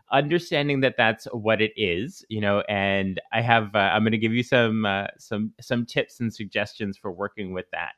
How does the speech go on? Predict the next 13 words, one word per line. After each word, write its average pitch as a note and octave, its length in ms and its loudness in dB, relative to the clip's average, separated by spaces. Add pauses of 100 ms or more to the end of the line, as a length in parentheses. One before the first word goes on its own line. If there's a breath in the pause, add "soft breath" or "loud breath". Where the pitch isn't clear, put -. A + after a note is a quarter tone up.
(120)
But B2+ 360 0
in C3+ 160 2
terms F#3 540 -6 (120)
of B2 300 2 (100)
creating A2 1040 -2 (220)
an A2+ 100 0
I G#2 200 0
P F#2+ 260 -4
A, E2 340 -2 (140)
what A#2+ 440 0
do A#3+ 80 -8
you G#3 200 0
think B2+ 480 -2